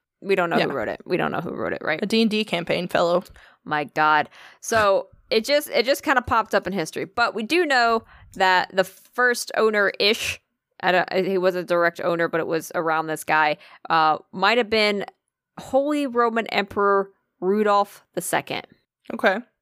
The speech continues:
Speaker 1: I did not know that there was a Holy Roman Emperor Rudolph. I, I feel like I would have bullied that guy for being Rudolph.
Speaker 2: <laughs>
Speaker 1: Like the,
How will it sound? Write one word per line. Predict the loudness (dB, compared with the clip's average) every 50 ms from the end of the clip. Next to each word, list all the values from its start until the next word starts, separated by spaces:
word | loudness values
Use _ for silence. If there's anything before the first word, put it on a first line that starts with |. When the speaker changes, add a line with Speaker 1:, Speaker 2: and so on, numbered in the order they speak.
| _ _ _ -12 _
Speaker 1:
I | -6 -4
did | -4 -4 -6
not | -6 -8 -8 -6
know | -6 -4
that | -4 -4 -4
there | -2 -2
was | -2 -2 -2 -4
a | -6
Holy | -6 -2 -2 0 0 0
Roman | 0 -2 -2 -2 -2
Emperor | -4 -4 -4 -2 -2 -2 -2
Rudolph. | -2 -4 -2 -2 0 0 0 -2 -6 -8 _
I, | -4 -4 -4 _ _ _ _ _ _ _ _
I | -2 -2
feel | -2 0 0 0
like | 0 2
I | 2 0
would | 0 0 -2
have | -2 -2
bullied | -4 -4 -4 -4 -6
that | -6 -8 -8 -8
guy | -10 -10 -10 -12 -16 -18 _ _ _ _
for | _ -14 -10
being | -8 -6 -6
Rudolph. | -6 -8 -6 -8 -6 -8 -8 -10 -12 -20 -20 -20 -20 -20 -6 -6
Speaker 2:
<laughs> | -6 -4 -2
Speaker 1:
Like | -2 0 0
the, | 2 0 0